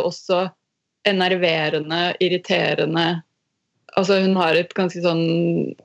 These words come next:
usmakelig oppsyn. Så det blir en sånn, eh, blandet opplevelse.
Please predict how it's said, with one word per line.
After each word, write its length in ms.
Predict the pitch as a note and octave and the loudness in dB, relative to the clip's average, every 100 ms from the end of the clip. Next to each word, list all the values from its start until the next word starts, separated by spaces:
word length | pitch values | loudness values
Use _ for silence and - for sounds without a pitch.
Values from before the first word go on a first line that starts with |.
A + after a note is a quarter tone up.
| - G3 | -2 0
usmakelig 500 | F#3 F3+ D#3 F3 G3+ | 2 2 2 2 0
oppsyn. 520 | - - A3 A#3+ B3 - _ _ _ | 0 0 2 4 2 -4 _ _ _
Så 160 | - G3+ | 0 2
det 80 | |
blir 160 | F#3+ G#3 | 2 2
en 80 | G3+ | 2
sånn, 200 | G3+ F#3+ F#3 F#3 F#3 - - - - - - - | 0 2 2 2 0 -2 -6 -12 -10 -8 -6 -2
eh, 480 | - - G#1 - F#2+ | 0 0 0 0 0
blandet 380 | G3 G#3+ F3+ D#3+ | 0 2 2 0
opplevelse. 640 | E3+ E3+ C#3+ - - G#3 | 0 -2 -2 -4 -4 -2